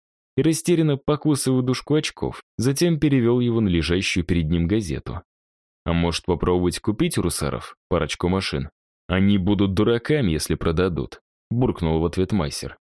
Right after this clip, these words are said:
«Я вообще удивлён, что их показали». «Так в том-то и дело. Если показали, значит, уже не секрет. А если не секрет, то, думаю, договориться проблем не составит. Тем более Русарии сейчас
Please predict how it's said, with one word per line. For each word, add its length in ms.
«Я 220
вообще 400
удивлён, 420
что 180
их 120
показали». 640
«Так 140
в 60
том-то 260
и 80
дело. 440
Если 320
показали, 680
значит, 400
уже 180
не 100
секрет. 500
А 60
если 340
не 120
секрет, 500
то, 100
думаю, 320
договориться 640
проблем 440
не 80
составит. 640
Тем 200
более 240
Русарии 440
сейчас 480